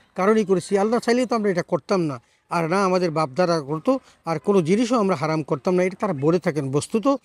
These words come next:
আল্লাহ বলছেন যে এভাবেই তাদের পূর্বযুগের কাফিররা রাসূলদেরকে মিথ্যা প্রতিপন্ন করেছিল। তারা বলেছিল যে নবীরা সঠিকভাবে কথা বলেনি এবং তারা সঠিক উপস্থাপন না করার কারণে আমরা এভাবে বিভ্রান্ত হয়েছি, একথা তারা বলতেন। শেষ পর্যন্ত তারা আমার শাস্তির স্বাদ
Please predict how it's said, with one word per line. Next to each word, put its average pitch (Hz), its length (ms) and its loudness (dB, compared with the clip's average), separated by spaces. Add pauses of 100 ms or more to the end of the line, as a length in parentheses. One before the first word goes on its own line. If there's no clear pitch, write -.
(240)
আল্লাহ 180 180 -2
বলছেন 240 280 -2
যে 175 100 0
এভাবেই 214 320 0
তাদের 185 280 -2
পূর্বযুগের 170 540 2 (360)
কাফিররা 175 600 -2 (400)
রাসূলদেরকে 220 540 0
মিথ্যা 180 360 -2
প্রতিপন্ন 175 500 -2
করেছিল। 175 440 0
তারা 269 140 0
বলেছিল 196 460 0 (300)
যে 180 180 2
নবীরা 165 400 2
সঠিকভাবে 175 600 -2
কথা 165 220 -4
বলেনি 170 320 2 (240)
এবং 185 220 2
তারা 165 140 -2
সঠিক 185 420 -4
উপস্থাপন 196 500 -2
না 165 140 0
করার 165 260 0
কারণে 170 300 0 (260)
আমরা 170 240 0
এভাবে 160 360 0
বিভ্রান্ত 151 500 -2
হয়েছি, 160 320 2
একথা 202 320 -2
তারা 165 180 -2
বলতেন। 139 380 0 (360)
শেষ - 200 -2
পর্যন্ত 311 360 2
তারা 254 220 0
আমার 196 200 0
শাস্তির - 380 -4
স্বাদ 156 240 -4